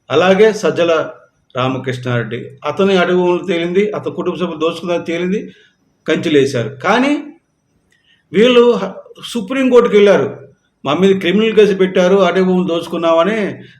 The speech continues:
దయచేసి ఆ క్రిమినల్ కేసు కొట్టాము, సుప్రీంకోర్టుకి వెళ్తే సుప్రీంకోర్టు ఛాస్ చెప్-, చెప్పగా కొట్టిందండి. "ఒరే దుర్మార్గులారా, మీరు తప్పు చేశారు, తప్పు చేసి మీరు క్రిమినల్ కేసులు కొట్టామని చెప్తారేంటి?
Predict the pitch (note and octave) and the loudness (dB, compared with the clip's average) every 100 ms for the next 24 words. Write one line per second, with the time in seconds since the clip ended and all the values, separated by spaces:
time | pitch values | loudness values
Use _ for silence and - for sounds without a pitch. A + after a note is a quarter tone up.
0 | _ C#3+ F#3 G3+ G3+ F#3 - E3 G#3+ G3+ | _ 0 2 2 2 0 0 -2 0 0
1 | G3 - E3+ F#3+ E3 D#3 - G3+ F#3+ F3+ | 0 -2 -4 -4 -4 -8 -6 -2 0 0
2 | E3 D3 - - G#3+ F#3 D3 - G3 A3 | -4 -8 -12 -8 -4 -4 -6 -2 0 2
3 | A#3 B3 G#3 G#3 F#3 - F3+ E3+ F3 D#3+ | 2 2 0 -2 -2 -4 -6 -4 -4 -4
4 | D3 C#3+ A2 - - _ _ _ _ B2 | -6 -6 -8 -12 -20 _ _ _ _ -2
5 | E3 D3 C#3 D#3 D#3+ D#3 E3 F#3+ F#3+ - | 0 0 0 0 0 2 2 2 0 -2
6 | C3+ B2+ F#3+ F#3+ F#3+ F#3 G3+ B3+ G3 A2+ | -6 -4 2 4 4 4 4 2 0 -2
7 | - - _ _ _ _ - D3 D3 A3+ | -10 -20 _ _ _ _ -2 -2 0 0
8 | A#3 A3+ A3+ G#3+ E3+ A3+ - - _ _ | 4 4 6 2 2 0 -4 -16 _ _
9 | - F#3 G3 G3 F#3+ F#3 F#3 F3 D#3 D#3+ | 0 4 6 8 6 4 0 -2 -6 -10
10 | E3 D#3 F3+ G#3+ A3 A3 G#3 G#3 G3 F#3+ | -12 -6 0 0 4 4 4 2 2 2
11 | G#3+ G#3 G3 F#3+ G3+ F#3+ D#3+ F3+ A3 D#3+ | 2 2 0 2 2 2 2 0 0 -2
12 | B2 | -8